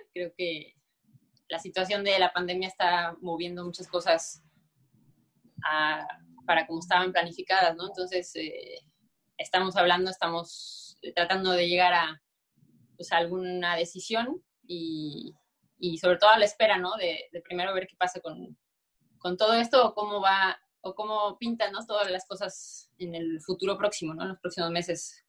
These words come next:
Primero con el club y, y después, pues, a partir de ahí decidir. Creo que, eh, no sé, hay que ser un poco pacientes con la situación.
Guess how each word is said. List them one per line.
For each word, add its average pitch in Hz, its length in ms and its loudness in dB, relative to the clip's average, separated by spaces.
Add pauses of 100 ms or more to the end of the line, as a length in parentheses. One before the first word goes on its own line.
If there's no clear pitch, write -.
(120)
Primero 185 300 2
con 180 100 2
el 170 120 2
club 254 300 2
y, 160 280 2 (680)
y 160 200 -2
después, 180 400 2
pues, 160 260 -8
a 147 180 2
partir 160 300 2
de 175 80 6
ahí 170 160 4
decidir. 170 460 0 (300)
Creo 170 220 -2
que, - 440 -2 (1200)
eh, 151 560 2
no 180 120 2
sé, 180 240 4 (100)
hay 180 120 2
que 202 80 -4
ser 190 180 6
un 196 60 0
poco 185 200 0
pacientes 185 460 0
con 160 280 -2
la 156 100 0
situación. 202 560 0